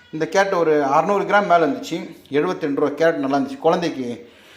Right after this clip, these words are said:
என் பேரனுக்கு வந்து இந்த கேரட்டு, அப்புறம் மாம்பழம், பப்பாளி, கொஞ்சம் எடுத்து மிக்சியில் அரைச்சி கொடுக்கறதுக்கு. இவ்வளோதாங்க நான் வாங்கி வந்தது. இதே கிட்டத்தட்ட ஒரு ஐந்நூறுரூவா ஆயிடுச்சு. கணக்கு போட்டுங்களேன், ஆயிடாதா? ஆயிட்டிருக்கும்னு நினைக்கிறேன். நானூறுரூவா, ஐந்நூறுரூவா ஆயிட்டிருக்கும்.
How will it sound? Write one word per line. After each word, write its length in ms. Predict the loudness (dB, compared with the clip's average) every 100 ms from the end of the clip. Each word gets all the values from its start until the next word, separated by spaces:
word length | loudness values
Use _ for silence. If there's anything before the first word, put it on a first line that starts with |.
| -12 0
என் 160 | 2 4
பேரனுக்கு 340 | 4 4 0 -2
வந்து 140 | -4
இந்த 100 | 0 4
கேரட்டு, 360 | 4 4 0 0 -2 -6 -18 -8 -2
அப்புறம் 240 | 0 4
மாம்பழம், 440 | 4 6 4 2 -2 -4 -14 -20 _ _ _ _ -2
பப்பாளி, 400 | 0 2 2 2 -2 -8 -18 -20 _ _ 0
கொஞ்சம் 200 | 2 2
எடுத்து 180 | 2 2
மிக்சியில் 240 | 0 2 0
அரைச்சி 200 | 0 -4
கொடுக்கறதுக்கு. 500 | -4 -4 -6 -8 -8 -10 -12 -14 -14 -8
இவ்வளோதாங்க 400 | -2 0 0 -2 -8 -12 -12
நான் 160 | -8 -6
வாங்கி 200 | -4 -6
வந்தது. 280 | -6 -10 -14 -16 _ -4
இதே 120 | 0 0
கிட்டத்தட்ட 340 | -2 -4 0 0
ஒரு 80 | 2
ஐந்நூறுரூவா 240 | 0 0 -2
ஆயிடுச்சு. 200 | -4 -4
கணக்கு 180 | -4 -2
போட்டுங்களேன், 380 | -2 -2 -2 -4 -12 -6
ஆயிடாதா? 320 | -2 0 0 -4 -12 -20 _ _ _ _ _ _ -8
ஆயிட்டிருக்கும்னு 400 | -8 -6 -8 -8
நினைக்கிறேன். 320 | -8 -10 -12 -12
நானூறுரூவா, 300 | -10 -6 -4
ஐந்நூறுரூவா 200 | -2 -4
ஆயிட்டிருக்கும். 380 | -6 -8 -16